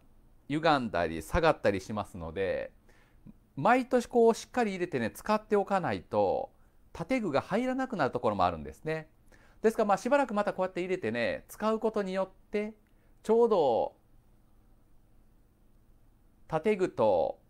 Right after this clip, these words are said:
建物が擦れて、一番使い勝手のいい風に削れていきますので、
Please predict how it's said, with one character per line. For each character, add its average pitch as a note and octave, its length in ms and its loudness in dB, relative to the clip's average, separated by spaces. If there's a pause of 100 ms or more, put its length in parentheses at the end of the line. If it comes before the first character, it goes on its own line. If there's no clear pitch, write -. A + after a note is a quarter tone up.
(120)
建 F#3 260 -2
物 D#3 200 0
が B2+ 140 4
擦 - 180 -4
れ D#3 140 4
て、 - 380 0 (600)
一 D3 240 -6
番 G#3+ 220 0
使 B3 260 -2
い A#3+ 80 2
勝 A#3 160 0
手 G3+ 160 -4
の G#3+ 100 -4
い C4 120 0
い A#3 40 -8
風 D#3+ 240 -2
に A2+ 160 -4
削 D3 240 -4
れ E3+ 100 -2
て E3 120 -4
い D#3 80 -4
き D#3 80 -12
ま D#3 100 -2
す D3+ 140 -12
の G#2 100 -2
で、 A2 320 -2